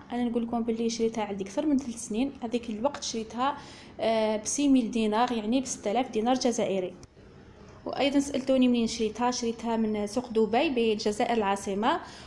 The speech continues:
ودرك الثمن تاعها راهو يدير، آه، دي ميل دينار، يعني عشرة آلاف دينار جزائري. هنا كما راكم تشوفوا اخواتي، هذه نحطوها في الكونجيلاتور لمده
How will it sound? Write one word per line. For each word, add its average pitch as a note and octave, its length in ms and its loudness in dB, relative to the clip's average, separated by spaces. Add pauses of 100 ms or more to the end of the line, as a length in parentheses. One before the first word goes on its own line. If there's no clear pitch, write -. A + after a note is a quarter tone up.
(140)
ودرك D4+ 440 2
الثمن C4+ 440 4
تاعها B3 320 2
راهو A#3+ 220 4
يدير، A3 300 0
آه، G#3 420 2
دي G3+ 280 4
ميل B3 220 10
دينار، G#3+ 380 2 (120)
يعني A3+ 260 0
عشرة A#3 220 2
آلاف A3+ 160 2
دينار G#3+ 280 0
جزائري. G3+ 640 2 (1600)
هنا C#4+ 140 6
كما E4 240 4
راكم D4+ 220 4
تشوفوا C4 340 0
اخواتي، B3 640 2
هذه C4 200 4
نحطوها B3 360 -2
في A3 80 -4
الكونجيلاتور C#4 840 2
لمده B3+ 360 2